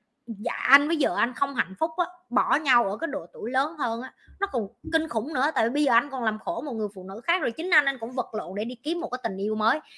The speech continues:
Em đang phân tích nhiều khía cạnh để cho anh nhìn ra là cái câu hỏi của anh nó không có đơn giản như anh nghĩ, mà nó đòi hỏi một cái sự ngồi xuống và nghiền ngẫm thực sự. Và không có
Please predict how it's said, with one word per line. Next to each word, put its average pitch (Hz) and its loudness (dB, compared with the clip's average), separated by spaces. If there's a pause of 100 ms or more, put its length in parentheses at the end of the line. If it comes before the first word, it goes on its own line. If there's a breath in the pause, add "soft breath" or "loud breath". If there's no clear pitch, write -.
(140 loud breath)
Em 294 2
đang 302 12
phân 302 0
tích 392 0
nhiều 277 2
khía 359 2 (120)
cạnh - 0 (720)
để 240 0
cho 339 6
anh 302 4
nhìn 240 2
ra 247 8
là 233 2
cái - -10
câu 277 6
hỏi 220 -2
của 240 -4
anh 240 0
nó 320 -8
không 285 -4
có 311 2
đơn 247 -2
giản 214 -8
như 262 -10
anh 226 -6
nghĩ, 175 -12 (760)
mà 254 2
nó 339 8
đòi 233 8
hỏi 202 -2
một 294 -4
cái 311 -2
sự 190 -4
ngồi 214 2
xuống 330 -6
và 302 -4
nghiền 214 -2
ngẫm 202 -8
thực - -6
sự. 170 -6
Và 262 8 (280 loud breath)
không 381 6
có 494 4